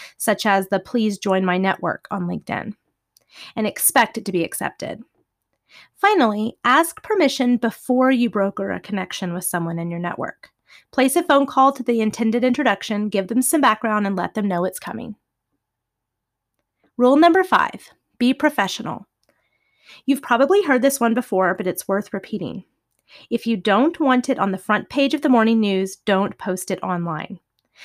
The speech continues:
Like it or not, social networks have created an incredible level of transparency for everyone. The good news is that it's easy and inexpensive to market yourself, build a following, and become recognized as a thought leader.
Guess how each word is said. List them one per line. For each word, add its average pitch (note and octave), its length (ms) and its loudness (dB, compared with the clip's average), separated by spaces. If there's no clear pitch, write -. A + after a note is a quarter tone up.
Like G#3+ 280 2
it D4 80 2
or G4 80 4
not, C4 280 2
social G#3 340 0
networks G#3+ 440 0
have G#3+ 200 -6
created G#3 440 -4
an G3+ 120 -2
incredible A#3+ 580 0
level G#3 300 2
of G3 100 -2
transparency G#3 800 -6
for - 260 -8
everyone. F3+ 560 -8
The A3+ 80 2
good F#4+ 240 4
news F#3+ 360 2
is G#3 80 -10
that G#3+ 140 2
it's - 200 -10
easy E4+ 440 4
and B3 180 4
inexpensive A#3+ 720 0
to A3 120 -4
market G#3 280 -2
yourself, - 580 -8
build A3 200 2
a C#4 40 2
following, F#3+ 560 2
and G3 100 -4
become G3+ 380 -2
recognized G#3+ 640 0
as F#3 200 -2
a F#3+ 60 -6
thought A#3 340 2
leader. - 320 -10